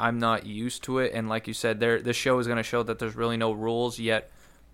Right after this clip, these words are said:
obviously there's people that die, there's still actions and consequences, so in a way, I don't wanna be, I wanna be grounded a little bit, so that's why I had to ask these questions, because it does take you away from it for a minute.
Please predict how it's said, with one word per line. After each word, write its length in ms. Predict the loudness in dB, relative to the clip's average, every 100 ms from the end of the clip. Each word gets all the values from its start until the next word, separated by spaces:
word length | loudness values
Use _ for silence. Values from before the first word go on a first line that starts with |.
| -6
obviously 440 | 2 2 2 0 2
there's 200 | 2 0
people 200 | -2 2
that 200 | 0 4
die, 400 | 6 8 8 6
there's 200 | 2 -2
still 600 | 0 4 6 4 2 -2 2
actions 440 | 2 2 -2 -4
and 100 | -6
consequences, 720 | 0 2 2 0 0 0 0
so 260 | 2 2 2
in 120 | 2
a 60 | 2
way, 360 | 6 6 6
I 140 | 4 2
don't 220 | 2 2
wanna 200 | 2 0
be, 160 | -2 0
I 80 |
wanna 260 | 2 2 2
be 360 | 0 -2 -4 -6
grounded 520 | 2 6 6 4 2
a 60 | 0
little 240 | 0 0
bit, 200 | 0 0
so 120 | 2
that's 120 | 0 4
why 140 | 4
I 20 |
had 160 | 4 0
to 80 | 0
ask 220 | 0 0
these 180 | -6 -6
questions, 600 | 2 2 2 -4 -8 -8
because 320 | -10 -6 -6
it 100 | -2
does 200 | 0 -2
take 280 | -4 -10 -6
you 100 | -6
away 240 | 0 0
from 240 | 0 -2 -6
it 100 | -6
for 120 | -6
a 40 | -4
minute. 280 | -4 -8